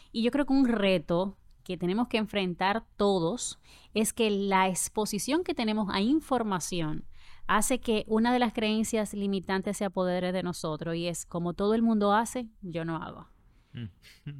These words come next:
Speaker 1: Queremos nosotros que ser genuinos, hacer algo distinto, pero en hacerlo distinto a veces nos quedamos pensando en el vacío,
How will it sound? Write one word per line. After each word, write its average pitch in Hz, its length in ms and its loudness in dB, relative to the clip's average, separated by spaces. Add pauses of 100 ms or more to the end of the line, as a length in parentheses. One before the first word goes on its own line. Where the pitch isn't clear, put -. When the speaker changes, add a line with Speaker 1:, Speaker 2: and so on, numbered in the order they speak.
(180)
Speaker 1:
Queremos 247 460 6
nosotros 262 480 4
que 208 240 0
ser 277 320 6
genuinos, 277 720 4
hacer 247 320 2
algo 262 280 4
distinto, 233 680 0
pero 208 140 0
en 214 120 0
hacerlo 240 440 -2
distinto 262 520 -2
a 196 40 2
veces 202 180 0
nos 220 100 0
quedamos 202 320 0
pensando 208 460 -2
en 202 80 -2
el 185 100 -2
vacío, 165 560 -4